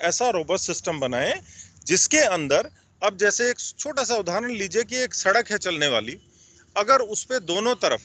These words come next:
आपने इस तरह का रास्ता बनाया हुआ है कि लोग overtake कर सकें, तो एक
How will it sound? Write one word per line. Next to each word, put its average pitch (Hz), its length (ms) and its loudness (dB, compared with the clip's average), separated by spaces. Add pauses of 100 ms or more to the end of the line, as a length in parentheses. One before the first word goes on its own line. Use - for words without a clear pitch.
(300)
आपने 226 340 -2
इस 208 220 -8
तरह 214 200 2
का 226 160 0
रास्ता 196 360 2
बनाया 160 320 2
हुआ 170 260 2
है 214 80 0
कि 254 140 -12
लोग 214 220 -4
overtake 190 420 -2
कर 233 160 2
सकें, 113 320 -4 (520)
तो 240 280 4 (100)
एक 220 220 0